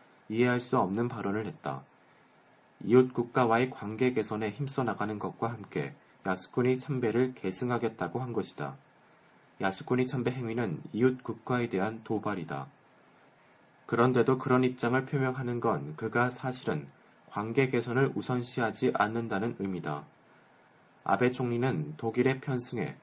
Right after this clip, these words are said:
두 나라가 함께 전후 세계 평화에 공헌했음을 부각시키고 싶었을 것이다. 그러나 적어도 아시아인의 시각에서 그런 시도는 성공하기 어려울 것이다. 두 사람이 함께 있는 장면은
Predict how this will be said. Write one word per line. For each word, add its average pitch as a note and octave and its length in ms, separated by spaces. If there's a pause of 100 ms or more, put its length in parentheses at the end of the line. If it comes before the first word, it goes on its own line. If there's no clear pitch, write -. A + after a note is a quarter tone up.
(200)
두 A2+ 140
나라가 A#2 360
함께 B2 540 (240)
전후 G#2+ 640 (280)
세계 C3 360
평화에 B2 420
공헌했음을 A#2+ 840
부각시키고 A#2 640
싶었을 A2+ 500
것이다. - 460 (880)
그러나 A2+ 320
적어도 A2 560 (240)
아시아인의 A#2+ 600
시각에서 A2+ 760
그런 B2 240
시도는 A2+ 420 (200)
성공하기 B2 680
어려울 G2+ 320
것이다. C#2 400 (960)
두 B2 140
사람이 B2 380
함께 C#3+ 380
있는 B2+ 180
장면은 A2 640